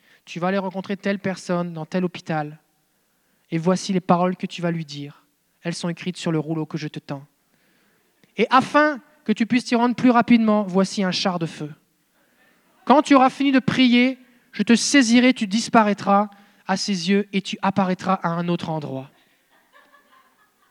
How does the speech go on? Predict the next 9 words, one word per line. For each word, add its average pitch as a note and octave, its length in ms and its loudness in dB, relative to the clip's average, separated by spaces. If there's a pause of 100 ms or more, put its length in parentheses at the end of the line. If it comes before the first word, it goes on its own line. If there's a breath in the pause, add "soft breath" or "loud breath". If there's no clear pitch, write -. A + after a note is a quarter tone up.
(1300 soft breath)
C'est - 260 -6
une F4 160 4
des D4+ 100 4
façons C4 380 0
dont A3 140 0
Dieu G#3+ 140 2
peut G#3 120 -2
nous G3 140 -2
diriger. E3 480 -8